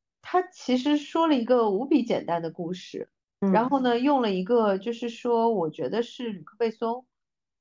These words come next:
Speaker 1: 呃，一直以来就是贯彻始终的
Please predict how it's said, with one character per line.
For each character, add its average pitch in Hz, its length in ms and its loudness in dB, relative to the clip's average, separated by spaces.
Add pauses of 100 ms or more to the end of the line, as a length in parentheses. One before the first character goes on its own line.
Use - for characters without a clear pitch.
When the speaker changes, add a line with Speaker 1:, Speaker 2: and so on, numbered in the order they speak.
(120)
Speaker 1:
呃， 147 240 -4
一 190 120 -6
直 208 200 -6
以 180 80 -4
来 139 240 -2
就 185 120 -6
是 185 60 -2
贯 233 240 -2
彻 202 240 -2
始 - 240 -10
终 175 340 -6
的 165 240 -8